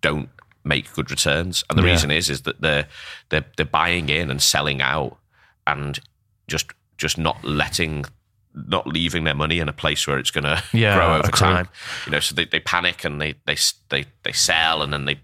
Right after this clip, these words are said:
Speaker 1: they buy back at the wrong time, or, you know, funds done well, so they put more in, <laughs>
Speaker 2: Yeah.
Speaker 1: more in, and, you know, it's, it's all of the, it's all of the very basics that people know.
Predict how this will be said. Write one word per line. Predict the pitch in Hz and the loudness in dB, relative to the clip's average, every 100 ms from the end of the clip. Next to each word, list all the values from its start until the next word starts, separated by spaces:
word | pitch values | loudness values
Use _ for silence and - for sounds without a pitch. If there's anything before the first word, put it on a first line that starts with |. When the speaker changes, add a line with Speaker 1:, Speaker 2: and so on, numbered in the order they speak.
| - | -4
Speaker 1:
they | 76 | -2
buy | 73 73 | 0 0
back | 76 78 - | 0 -2 -4
at | |
the | 73 | -4
wrong | 76 73 | -2 -2
time, | - 80 80 78 | -2 0 2 0
or, | 67 65 - | -4 -8 -10
you | - | -8
know, | 69 | -4
funds | - 76 | -4 -4
done | 80 71 | -4 -2
well, | 78 80 | 0 0
so | - | -2
they | 78 | -4
put | - - | -4 -2
more | 76 76 73 | 0 2 2
in, | - - - | 0 -6 -14
<laughs> | - 139 131 | -6 -2 2
Speaker 2:
Yeah. | 107 101 95 | 4 4 4
Speaker 1:
more | 101 90 | 4 4
in, | 92 90 | 4 0
and, | 76 - 104 | -6 -8 0
you | |
know, | 95 | 0
it's, | 82 - | 0 -4
it's | - | -2
all | 101 110 | 0 0
of | 110 | -2
the, | - 82 - | -2 -4 -4
it's | 87 | -4
all | 107 | -2
of | 107 | -2
the | 98 | -2
very | 87 85 | 0 0
basics | 82 - 73 - - | -2 -4 -2 -2 -4
that | - - | -8 -4
people | 78 67 | -4 -2
know. | 65 71 82 58 | 0 2 2 0